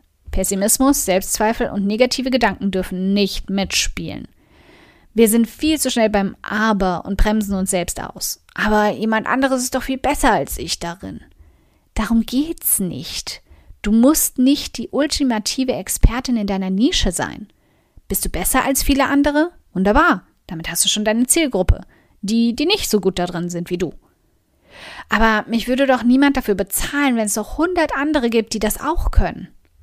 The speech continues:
Ja. Hätte ich vor sieben Jahren mal gedacht, dass mich jemand für das Schreiben von Texten bezahlt oder meine Kurse kauft?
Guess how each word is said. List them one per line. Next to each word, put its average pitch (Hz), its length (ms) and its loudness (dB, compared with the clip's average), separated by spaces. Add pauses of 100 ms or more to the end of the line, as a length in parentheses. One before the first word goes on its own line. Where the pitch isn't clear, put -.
(720)
Ja. 185 360 0 (1040)
Hätte 202 280 -2
ich - 300 -4
vor 185 240 0
sieben 190 300 -2
Jahren 226 260 4
mal 226 180 4
gedacht, 226 400 4
dass 196 140 -2
mich 190 160 -4
jemand 185 220 -4
für - 80 -10
das 175 120 -4
Schreiben 165 320 -2
von - 140 -10
Texten - 300 -4
bezahlt 269 480 2 (160)
oder 185 480 2
meine 160 260 -8
Kurse 196 340 0
kauft? - 480 -2